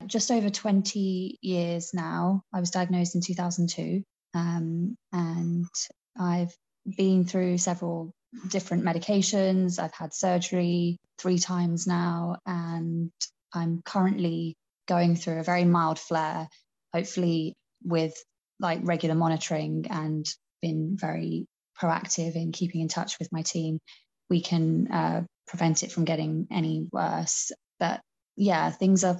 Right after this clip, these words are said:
fairly settled now. I am working and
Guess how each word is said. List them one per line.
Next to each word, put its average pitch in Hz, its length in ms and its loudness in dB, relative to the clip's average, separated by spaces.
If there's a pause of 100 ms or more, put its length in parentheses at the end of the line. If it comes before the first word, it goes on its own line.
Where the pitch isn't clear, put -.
fairly 190 240 4
settled 175 360 -2
now. 160 220 -2
I 165 60 0
am 165 200 0
working 160 720 -2 (180)
and 151 480 -2